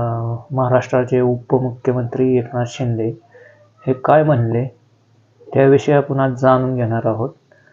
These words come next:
तर आजच्या या व्हिडिओमधनं,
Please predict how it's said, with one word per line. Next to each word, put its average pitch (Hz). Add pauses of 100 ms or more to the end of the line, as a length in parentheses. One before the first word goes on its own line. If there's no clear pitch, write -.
(600)
तर 165
आजच्या 160 (1400)
या 156
व्हिडिओमधनं, 135